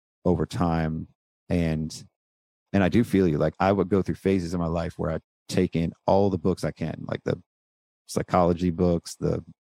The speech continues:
business type books, and everything, and then go through phases of not needing anything else because I already got enough in my head or enough things that I, I need to be doing. And then going back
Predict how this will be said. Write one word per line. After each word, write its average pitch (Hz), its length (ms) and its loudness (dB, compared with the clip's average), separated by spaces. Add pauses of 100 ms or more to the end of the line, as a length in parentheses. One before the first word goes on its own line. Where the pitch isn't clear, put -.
(140)
business 87 340 0
type 85 240 0
books, 87 460 -2 (380)
and 98 100 0
everything, 87 400 2
and 82 120 -2
then 95 180 0
go 87 180 0
through 85 140 -8
phases 85 520 -8
of 80 400 -2 (520)
not 92 300 0
needing 95 500 0
anything 87 340 0
else 92 200 0
because 80 340 -4
I 80 60 0
already 87 200 0
got 82 140 -2
enough 87 280 -4
in - 60 -8
my 80 100 -6
head 82 160 -2
or 85 220 -2 (100)
enough 95 220 -2
things 87 260 -4
that 80 80 -4
I, 82 120 -2 (100)
I 85 60 -8
need 87 160 -4
to - 80 -10
be 80 80 -4
doing. 85 400 0 (680)
And 90 140 2
then 87 180 2
going 85 280 -2
back 80 540 -6